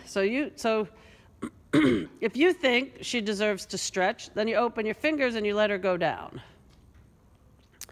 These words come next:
Okay, so if she's, so you see she's bending right. So what you're supposed to do is ask her to give with the left rein, 'cause she's already giving to the right. <clears throat>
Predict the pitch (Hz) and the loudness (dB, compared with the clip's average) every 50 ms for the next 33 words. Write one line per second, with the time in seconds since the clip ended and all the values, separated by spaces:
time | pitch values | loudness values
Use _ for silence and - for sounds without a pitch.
0 | - - - - - - - - _ _ - 180 196 240 247 - 240 226 247 285 | -20 -20 -20 -20 -20 -20 -20 -20 _ _ 0 2 2 2 2 0 0 2 2 2
1 | 320 - - 349 330 277 226 - - - - 233 226 220 220 220 - 285 294 302 | 2 0 -2 -2 -2 -2 -4 -8 -10 -6 -2 -2 0 0 0 -2 -2 -2 -2 -2
2 | 285 - 262 220 180 - 226 240 240 214 220 180 170 170 180 185 165 127 - - | -2 -4 -4 -4 2 2 4 4 4 0 -2 -2 -2 0 2 2 2 2 0 -6
3 | - - - - - - - - - - - - - - - - - - - 202 | -12 -18 -20 -20 -20 -20 -20 -20 -20 -20 -20 -20 -20 -20 -20 -20 -20 -4 0 2
4 | 202 214 220 220 240 226 - 254 233 262 262 269 - 262 226 240 240 233 220 208 | 4 4 4 4 2 2 0 2 4 4 4 4 2 -2 -2 0 0 0 0 0
5 | - - 202 214 226 214 - - 220 208 190 190 175 190 240 226 214 185 180 185 | 0 4 4 4 4 4 0 -4 -2 -2 -2 -2 -2 -2 0 0 0 0 -2 -4
6 | 180 - 175 175 185 208 240 254 - - - 156 160 156 131 98 90 107 143 185 | -4 -2 -2 0 2 2 2 2 0 -4 -6 -2 -2 0 0 -2 -4 -4 -4 -4
7 | 196 - - - - - - - - - - - - - - - - - 202 185 | -4 -6 -10 -18 -20 -20 -20 -20 -20 -20 -20 -20 -20 -20 -20 -14 -6 -4 -4 -2
8 | 208 214 185 233 233 226 226 214 202 185 165 156 202 226 208 214 208 196 196 175 | -2 -2 0 2 2 2 2 0 0 -2 0 2 2 2 2 2 2 0 0 -2
9 | 170 - - 202 165 175 160 175 160 139 - - - - - - - - - - | -4 -6 -6 -4 -4 0 0 2 2 0 0 -4 -10 -18 -18 -12 -12 -12 -12 -12
10 | - - - - 285 294 262 226 190 160 | -16 -10 2 4 4 6 6 4 2 -2